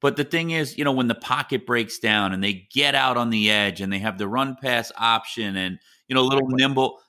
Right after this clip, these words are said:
Speaker 1: like the Russell Wilson types, you know, again, not saying anything bad about Russell Wilson, but this, it's not a game for those guys. There's no blitzes. There's no pressure. It's all about just taking the snap,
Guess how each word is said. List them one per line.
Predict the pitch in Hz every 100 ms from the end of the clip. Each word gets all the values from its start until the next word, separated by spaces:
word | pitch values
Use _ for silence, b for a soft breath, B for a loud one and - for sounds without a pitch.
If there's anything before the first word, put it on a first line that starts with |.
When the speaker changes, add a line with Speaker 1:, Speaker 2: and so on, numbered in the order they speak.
| _
Speaker 1:
like | 139 131
the | 135
Russell | 135 135 143 123
Wilson | 127 127 131 123
types, | 127 120 - 135
you |
know, | 123
again, | 117 120 107 -
not | 101 127 123
saying | 131 120
anything | 120 113 107
bad | 110
about | 104
Russell | 85 104 - 107
Wilson, | 107 104
but | 110
this, | 139 -
it's | -
not | 170 160
a |
game | 113 131 123
for | 104
those | 95 -
guys. | 85 - - b b
There's | 120 113
no | 139
blitzes. | 147 135 127 127 113
There's | 110 107
no | 135
pressure. | - 139 127 - 131 123 123 B B
It's | 123 120
all | 127 135 139
about | 131 123 123 117
just | 127 117 113 b b _ _ _
taking | - 104 113 120
the | 139
snap, | - 120 117